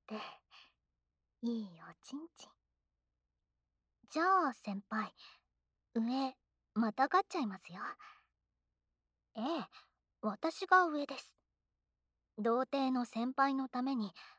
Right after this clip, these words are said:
私がちゃんとリードしてあげますので、安心してください。ああ、いや、確かに私、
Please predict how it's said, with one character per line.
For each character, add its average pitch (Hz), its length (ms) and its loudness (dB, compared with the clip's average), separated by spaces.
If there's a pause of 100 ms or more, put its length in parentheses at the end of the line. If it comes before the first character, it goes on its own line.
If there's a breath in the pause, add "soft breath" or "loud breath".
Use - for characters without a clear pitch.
(280 loud breath)
私 247 460 -4
が 262 160 2
ち - 100 -8
ゃ 220 80 -2
ん 294 80 -2
と 370 100 2
リ 392 100 2
ー 453 100 4
ド 226 100 -2
し - 60 -12
て - 100 -12
あ 170 80 -6
げ 208 140 -6
ま 247 100 -2
す - 100 -10
の 214 120 -2
で、 - 100 -14 (800)
安 254 280 4
心 247 280 -4
し - 80 -18
て 247 140 -10
く - 80 -12
だ 226 140 -8
さ 339 160 -4
い。 - 20 -2 (1900)
あ 269 640 4
あ、 - 20 -20 (200)
い 240 80 -6
や、 - 180 -4 (960 loud breath)
確 - 300 -4
か 415 160 0
に 233 140 2
私、 214 680 -6